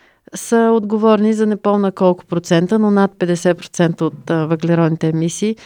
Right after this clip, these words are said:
Тоест, ако шефовете на тези компании, които аз мога да се обзаложа, не съм сигурна, но може да го проверим и да се хванем на бас с някой,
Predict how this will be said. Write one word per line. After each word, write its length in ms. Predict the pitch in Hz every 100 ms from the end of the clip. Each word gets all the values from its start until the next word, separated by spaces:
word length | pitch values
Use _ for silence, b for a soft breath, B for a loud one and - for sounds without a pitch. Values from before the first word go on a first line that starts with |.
| B B
Тоест, 340 | 220 233 240 -
ако 240 | 202 214
шефовете 560 | - 220 226 240 226 202
на 100 | 190
тези 340 | - 190 180
компании, 560 | 180 180 170 175 170 180
които 280 | 180 180 180
аз 200 | 185 185
мога 240 | 185 185
да 120 | 180
се 340 | 175 180 170 - -
обзаложа, 880 | 175 170 165 160 165 180 165 160 160 -
не 100 | 175
съм 240 | 170 196
сигурна, 440 | 196 190 165 165 175
но 120 | 185
може 240 | 170 175
да 80 | 175
го 80 | 165
проверим 540 | 170 170 160 156 170
и 60 | 180
да 120 | 170
се 160 | 165 165
хванем 380 | - 160 156 151
на 120 | 143
бас 240 | 147 156
с 220 | - 156
някой, 400 | 147 139 - 170